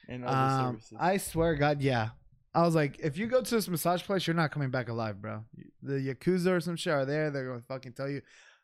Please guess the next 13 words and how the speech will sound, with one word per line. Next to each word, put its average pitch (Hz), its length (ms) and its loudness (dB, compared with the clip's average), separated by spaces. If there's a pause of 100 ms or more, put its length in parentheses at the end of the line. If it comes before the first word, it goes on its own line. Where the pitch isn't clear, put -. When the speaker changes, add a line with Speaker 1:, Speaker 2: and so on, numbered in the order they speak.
(280)
Speaker 2:
five 247 180 4
hundred 233 220 0
dollars 226 240 2
for 214 100 -2
this 202 140 0
massage," 151 500 -2
or 123 80 -10
some 117 180 -12
shit - 200 -10
like 82 200 -10
that. 80 260 -10 (500)
Um, 120 500 0 (680)
but, 135 380 2